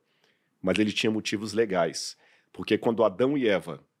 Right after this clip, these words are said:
escolheram o lado das trevas, desobedecendo a Deus e comendo do fruto proibido,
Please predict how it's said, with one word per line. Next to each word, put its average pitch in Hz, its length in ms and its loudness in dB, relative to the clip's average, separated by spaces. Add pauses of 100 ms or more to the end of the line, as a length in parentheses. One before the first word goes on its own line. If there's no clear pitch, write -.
(180)
escolheram 104 540 2
o - 20 -2
lado 98 240 2
das 95 260 -2
trevas, 107 460 0
desobedecendo 95 720 -4
a 85 40 0
Deus 101 280 -2
e 92 60 -12
comendo 95 300 -6
do 90 120 -8
fruto - 260 -12
proibido, 87 540 -6